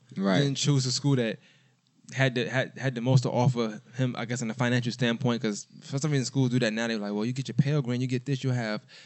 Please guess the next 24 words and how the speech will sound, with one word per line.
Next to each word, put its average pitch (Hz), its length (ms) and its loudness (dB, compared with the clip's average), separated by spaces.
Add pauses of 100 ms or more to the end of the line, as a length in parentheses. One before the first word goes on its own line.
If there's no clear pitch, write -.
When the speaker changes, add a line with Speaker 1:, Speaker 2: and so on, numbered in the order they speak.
Speaker 1:
Yeah. 87 560 -2
Speaker 2:
eight 147 200 2
thousand 143 320 2
a 131 40 -2
month, 139 200 0
Speaker 1:
<laughs> 123 200 4
Speaker 2:
and 107 80 -6
you 127 60 0
get 131 200 4
there, 127 120 4
and 120 100 -2
you 123 80 2
only 123 140 2
get 117 180 0
eight 123 180 -2
fifty, 127 280 0
you 113 160 -6
know, 107 140 -2
Speaker 1:
Yeah. 101 180 4
Speaker 2:
whatever." 113 320 0 (340)
Um, 117 500 0 (520)
yeah, 165 240 4
he 139 140 2
chose 143 400 4